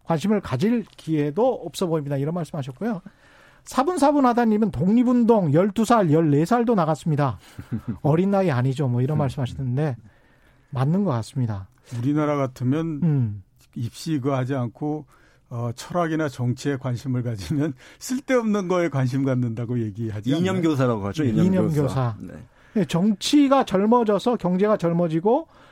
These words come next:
Speaker 1: 그래서 그런 게 실질적으로, 실증적으로 보였던 나라.
Speaker 3: 네.
Speaker 1: 그게 핀란드 아닐까요?
Speaker 3: 핀란드죠. 핀란드는
Speaker 1: 네.
Speaker 3: 사실 그 노키아가 이, 이천팔 년 이후부터 이제 위험해지거든요. 아이폰 나온, 스마트폰에 적응 못해서 위험해지는데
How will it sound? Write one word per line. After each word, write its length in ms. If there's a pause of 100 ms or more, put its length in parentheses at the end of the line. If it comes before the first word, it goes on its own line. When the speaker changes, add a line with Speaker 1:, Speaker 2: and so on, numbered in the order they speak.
(140)
Speaker 1:
그래서 760
그런 360
게 140
실질적으로, 1040 (260)
실증적으로 600
보였던 760 (300)
나라. 480 (200)
Speaker 3:
네. 300
Speaker 1:
그게 180
핀란드 520
아닐까요? 400
Speaker 3:
핀란드죠. 400
핀란드는 420
Speaker 1:
네. 60
Speaker 3:
사실 360 (440)
그 100
노키아가 1500
이, 140 (300)
이천팔 720
년 160
이후부터 320
이제 100
위험해지거든요. 840
아이폰 420
나온, 280
스마트폰에 560
적응 280
못해서 280
위험해지는데 720